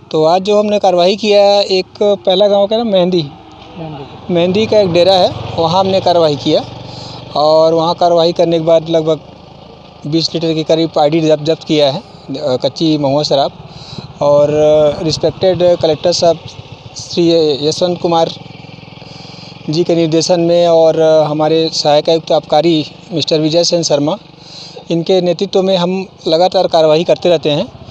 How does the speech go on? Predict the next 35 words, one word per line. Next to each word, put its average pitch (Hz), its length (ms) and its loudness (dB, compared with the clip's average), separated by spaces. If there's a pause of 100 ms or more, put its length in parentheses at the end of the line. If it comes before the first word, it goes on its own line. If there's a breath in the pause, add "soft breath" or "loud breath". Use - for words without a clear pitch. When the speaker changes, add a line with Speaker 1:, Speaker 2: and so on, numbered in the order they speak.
(420 loud breath)
Speaker 1:
तो 175 160 2
ये 190 260 2
हमारा, 196 680 2
अ, 156 400 4 (360)
इस 208 200 -4
महीने 196 240 0
का, 214 260 2
अ, 202 60 0 (580)
पहला 190 400 2
कार्रवाई 156 320 4
था 202 160 -2
कमरिद, 156 460 -2
अ, 147 240 2
के 156 340 -2
बान्हा 156 480 -2
तालाब 135 280 0
में 120 200 -6 (640 loud breath)
और 147 140 2
यहाँ 180 360 0
आज 180 120 0
हमने 190 200 0
काफ़ी 185 280 0
मात्रा 196 320 2
में, 196 360 -2
अ, 180 80 -8 (300)
अ, 151 140 2
illegal 190 520 0
जो 180 140 0
आईडी 170 240 2
है 190 60 2
वो 180 160 2
नष्ट 165 260 -4
किया 139 260 2
है। 220 120 -4 (680 loud breath)
इसमें 208 680 -2